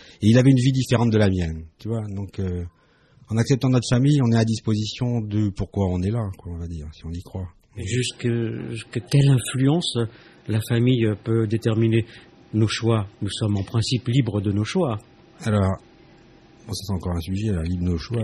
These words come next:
Speaker 2: Et
Speaker 1: j'y
Speaker 2: de nos
Speaker 1: crois pas
Speaker 2: vies.
Speaker 1: tellement. <laughs> Moi
Speaker 2: Non.
Speaker 1: non plus, j'y crois pas tellement. Mais enfin, donc la famille, elle nous conditionne in-, in-, inconsciemment, c'est-à-dire que par amour pour les personnes exclues de la famille, on va avoir des comportements qui vont rappeler ces personnes qui ont été exclues de la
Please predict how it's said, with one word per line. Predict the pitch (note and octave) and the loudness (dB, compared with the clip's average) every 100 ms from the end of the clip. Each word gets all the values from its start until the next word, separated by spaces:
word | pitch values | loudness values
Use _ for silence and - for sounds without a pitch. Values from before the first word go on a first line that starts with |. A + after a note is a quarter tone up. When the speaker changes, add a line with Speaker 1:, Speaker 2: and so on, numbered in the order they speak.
| G2+ | 0
Speaker 2:
Et | C3+ | 4
Speaker 1:
j'y | |
Speaker 2:
de | A#2+ | 4
nos | B2+ | 6
Speaker 1:
crois | - | 4
pas | E3+ | 2
Speaker 2:
vies. | A#2+ | 2
Speaker 1:
tellement. | G#2 G#2 G2+ - | -2 0 -2 -2
<laughs> | G2 G#2 | -4 0
Moi | F#2+ | 2
Speaker 2:
Non. | A#2+ | 4
Speaker 1:
non | D3 | 2
plus, | B2 A2+ | 0 -2
j'y | G2 | -2
crois | G2+ | -4
pas | G2 F2 | -4 -4
tellement. | G#2 G2 G#2 - - - | -4 -4 -4 -6 -20 -4
Mais | A#2+ | -2
enfin, | A#2+ A#2+ | 2 2
donc | A#2+ C3+ | 2 0
la | B2+ | 2
famille, | C#3+ D#3+ D#3 | 2 4 6
elle | C#3 | 6
nous | C#3+ | 4
conditionne | C#3+ C#3+ C3+ D3 C3+ | 2 0 0 0 0
in-, | A#2+ B2+ | 0 -2
in-, | A#2 A2 G#2 G2 G2 A2+ | 0 0 -2 -4 -4 -4
inconsciemment, | B2+ A#2+ A#2+ A2+ C#3+ G3 - - - - | -4 -2 -2 0 0 -2 -6 -20 -20 -6
c'est-à-dire | B2+ - C#3+ C3 C#3+ C3+ - | -4 0 0 2 0 0 0
que | C3 | -2
par | D3+ C#3+ | 0 2
amour | D3 D3+ D3 C#3 B2 G#2 | 4 4 4 4 2 -2
pour | B2 | 0
les | A#2+ | 0
personnes | A#2 A#2 - B2 | 0 -4 -2 0
exclues | B2+ - - - C3+ | 0 -4 -6 0 2
de | A2+ | 2
la | G2+ | 0
famille, | A2 A2 B2+ D#3+ D#3 - - | -2 -2 -2 -2 -6 -14 -14
on | A2+ | -4
va | A2 C3 | 0 2
avoir | C#3 C#3 | 4 2
des | B2+ | 0
comportements | - B2 B2 - - A2+ B2 C3 | -4 -6 -6 -6 -4 -4 -2 -4
qui | - | -6
vont | A2 G#2+ | -4 -2
rappeler | G#2+ A#2+ C3 C3 | -2 -2 -2 -2
ces | A2+ G#2 | -2 -2
personnes | G#2+ - A2+ | -2 -2 -4
qui | - | -2
ont | G#2 | -2
été | - | 0
exclues | G2+ - - A#2 | -2 -4 -6 -2
de | |
la | G2+ | -2